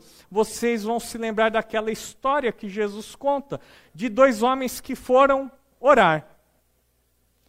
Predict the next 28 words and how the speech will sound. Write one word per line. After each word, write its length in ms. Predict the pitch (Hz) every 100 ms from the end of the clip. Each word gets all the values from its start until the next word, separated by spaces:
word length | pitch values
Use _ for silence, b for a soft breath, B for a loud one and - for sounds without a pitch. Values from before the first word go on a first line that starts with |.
| _ _ -
E 180 | 165 247
um 120 | 240
batia 400 | 208 - 202 196
no 120 | 160
peito 520 | - 139 135 - _ _ _ _ _
e 120 | 151
dizia: 600 | 147 160 113 123 127 95 - _ _ _ _ _ _ _ _ _ _
"Deus, 380 | 262 294 254 226
obrigado 500 | 220 202 202 214 214
porque 200 | - 202
eu 80 |
não 100 | 190
sou 240 | 175 - 185
como 260 | - 160
esse 360 | 147 131 - 120
outro, 360 | 98 - _ _ _ _ _ _ _ _ _
esse 540 | 208 214 - - 170 127 _ -
pecador 640 | 208 - 175 147 170 160
miserável. 800 | 147 135 135 120 123 117 95 92 _ _ _ _ _ _ _ _
Eu 160 | 311 311
dou 200 | 269 254
o 40 |
dízimo 500 | 175 339 277 226 208
de 160 | 165 311
tudo 360 | - 392 320
que 100 | -
eu 80 | 247
ganho, 500 | 190 311 302 208